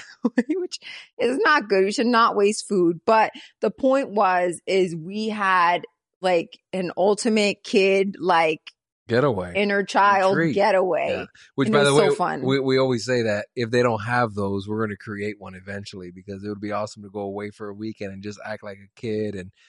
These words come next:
Speaker 2: really just
Speaker 1: Yes.
Speaker 2: find out, like, like, do you wanna, I mean, if you love slides, then let's rent a bunch of slides and let's just,
Speaker 1: Yes.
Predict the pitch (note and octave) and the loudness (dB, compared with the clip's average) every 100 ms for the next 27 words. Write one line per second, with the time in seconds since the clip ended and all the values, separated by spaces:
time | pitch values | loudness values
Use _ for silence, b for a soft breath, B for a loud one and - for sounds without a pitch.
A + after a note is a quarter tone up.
0 | b F#3 G3 F3+ A#2+ A#2 - A2+ A2 A2 | b -2 0 2 0 -2 -2 -2 0 -2
1 | G#2+ G2+ G2+ - - G#2 G2 A2+ A2+ A2 | -2 -4 -8 -12 -14 -12 -4 -2 -2 -4
2 | G#2 - B2 G#2+ G2+ _ B2 B2 B2+ B2 | -8 -10 -8 -8 -10 _ -12 -4 0 0
3 | - - A#2 A2+ G#2 G2 G#2 A2 G#2+ A2 | -2 -6 -4 -4 -6 -10 -12 -10 -10 -10
4 | G#2 F#2+ G#2 G2 - A2 G#2+ - G3+ G3 | -10 -12 -16 -16 -16 -10 -8 -6 -8 -4
5 | F#3 F3 D#3+ C3+ - - | 0 2 0 -2 -6 -10